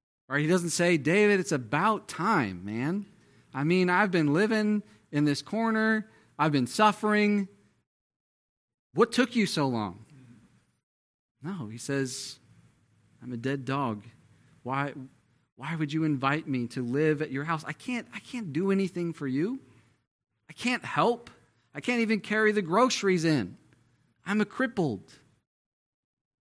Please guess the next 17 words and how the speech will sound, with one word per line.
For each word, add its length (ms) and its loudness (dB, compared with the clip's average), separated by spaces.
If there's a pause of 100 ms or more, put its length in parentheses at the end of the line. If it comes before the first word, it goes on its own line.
(100)
Why 320 2
would 220 0
you 120 2
bring 340 2
me 160 4
into 280 0
your 200 0
house?" 320 -6
And 280 -4 (440)
we 460 4 (180)
must 260 0
have 260 0
the 100 0
same 640 0 (460)
attitude 680 6
before 320 -2
God. 460 0